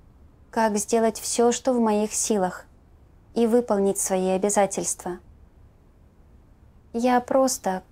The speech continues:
кое-как справлялась со своими обязанностями, думая лишь о том,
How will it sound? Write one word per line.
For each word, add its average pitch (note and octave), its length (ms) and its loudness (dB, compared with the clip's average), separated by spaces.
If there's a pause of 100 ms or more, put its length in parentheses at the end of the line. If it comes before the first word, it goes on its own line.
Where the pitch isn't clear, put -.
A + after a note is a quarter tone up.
(100)
кое-как A#3+ 640 2
справлялась G3 720 0
со - 160 0
своими G#3 500 2
обязанностями, F#3 1000 0 (840)
думая A#3 540 4
лишь G#3 300 0
о G3+ 60 2
том, A3+ 380 0